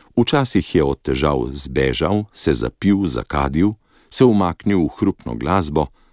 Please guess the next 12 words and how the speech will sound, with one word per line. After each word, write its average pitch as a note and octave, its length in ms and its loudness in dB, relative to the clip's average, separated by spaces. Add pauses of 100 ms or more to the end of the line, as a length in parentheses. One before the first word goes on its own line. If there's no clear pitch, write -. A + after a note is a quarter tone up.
(600)
zdaj G#2+ 260 2
pa A2+ 100 -2
pusti, - 500 0
da D2 180 0
ga C2+ 260 -2
v E2 200 -2
preizkušnjah G2+ 880 -2
oblikuje C2+ 500 0
Bog. - 480 -12 (1040)
Hrepeni F2+ 460 0
po D#2 140 -4
tem, E2+ 360 2